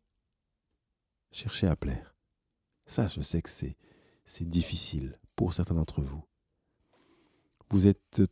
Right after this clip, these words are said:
pour certains, trop dans la séduction, on essaye de, de, de nourrir en plus la croyance que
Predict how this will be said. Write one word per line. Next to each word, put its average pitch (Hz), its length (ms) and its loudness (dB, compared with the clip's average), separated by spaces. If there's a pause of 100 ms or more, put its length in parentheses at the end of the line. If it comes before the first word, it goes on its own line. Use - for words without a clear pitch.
(680)
pour - 160 -2
certains, 107 320 4
trop - 240 2
dans 98 100 6
la 90 80 6
séduction, 101 500 2
on 104 360 6
essaye 95 400 2
de, 80 180 0 (680)
de, 78 260 0 (1040)
de 98 200 4
nourrir 165 380 12
en 147 60 12
plus 139 160 6
la 113 60 10
croyance 120 340 8
que 95 160 6